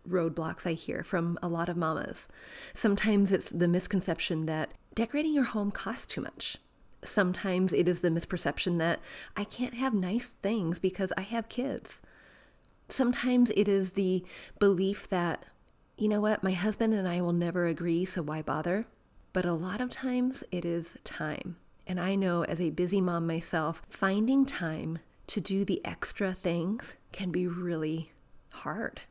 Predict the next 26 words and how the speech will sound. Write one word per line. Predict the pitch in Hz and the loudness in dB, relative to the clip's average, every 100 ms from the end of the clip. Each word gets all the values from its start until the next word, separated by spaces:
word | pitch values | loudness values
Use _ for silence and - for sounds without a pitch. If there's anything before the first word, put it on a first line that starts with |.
| - - | -20 -10
It | - | 2
can | 208 | 2
be | 190 | 2
really | 180 220 | 0 -4
frustrating | - - 156 - 147 147 - 160 - | -6 -8 -6 -4 -4 -4 -6 -10 -8
too. | - - - _ - _ - | -6 -6 -10 _ -20 _ -12
And | 214 | -4
so | - | 4
that's | 220 277 - | 4 4 -2
why | 349 349 - | 0 2 0
today | - 190 151 156 185 - - - | -2 2 2 0 -6 -12 -20 -8
and | 165 170 190 | -2 0 2
next | 220 247 - - | 0 0 -4 -4
week, | 127 123 - - | -4 -4 -12 -4
I'm | 190 185 | -2 2
bringing | 190 202 233 208 | 2 4 6 6
in | 170 165 - - | 4 2 0 0
an | 180 - | -2 -2
expert | 175 - - 135 - - - - | -6 -6 0 0 -2 -10 -14 -4
on | 156 | -4
time. | - - - - - - - - | -2 -4 -6 -12 -20 -20 -20 -6
I'm | 180 185 | 0 2
chatting | 208 196 165 165 165 | 2 0 2 2 2
with | - 170 165 - - - - | 2 0 -2 -12 -16 -14 -4
Michelle | 175 - 175 190 | 0 4 4 4
Bird, | 160 151 160 | 2 2 0